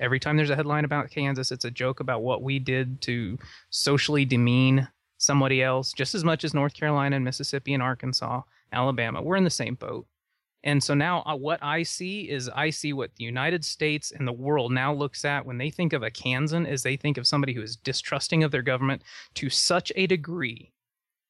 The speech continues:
that when someone comes to their planet that is all powerful, it can do nothing, can,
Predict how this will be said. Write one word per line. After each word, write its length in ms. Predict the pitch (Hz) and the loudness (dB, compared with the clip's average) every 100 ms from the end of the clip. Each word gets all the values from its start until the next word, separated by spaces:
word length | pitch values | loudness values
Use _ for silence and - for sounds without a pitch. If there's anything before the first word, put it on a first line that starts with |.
| _ | _
that 120 | 143 | -4
when 160 | 127 139 | 2 2
someone 520 | 127 - 180 190 180 | 2 2 2 4 2
comes 260 | - 165 160 | 2 0 0
to 100 | 147 | 0
their 180 | 139 143 | 0 0
planet 400 | - 139 135 123 | 0 -2 -2 -4
that 100 | 120 | -6
is 100 | 120 | -8
all 280 | - 156 160 | 0 2 2
powerful, 520 | - 139 139 127 110 | 0 0 0 0 -6
it 60 | 127 | -2
can 160 | 139 | 0
do 160 | 127 139 | 0 0
nothing, 560 | 135 143 - 160 147 - _ - | 2 0 2 4 4 0 _ -2
can, 220 | 160 | 0